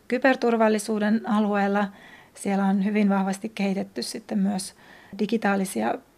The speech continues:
palveluita, tai puhutaan e-palveluista ja he-, e-hallinnosta.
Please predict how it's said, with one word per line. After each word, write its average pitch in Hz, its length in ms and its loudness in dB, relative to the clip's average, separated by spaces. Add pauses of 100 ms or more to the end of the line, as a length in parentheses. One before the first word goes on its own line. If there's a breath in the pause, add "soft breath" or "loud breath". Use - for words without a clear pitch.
(140)
palveluita, 220 640 6
tai 185 180 -4
puhutaan 190 440 -4
e-palveluista 214 1000 2
ja 196 180 -2
he-, 202 400 0
e-hallinnosta. 220 1120 2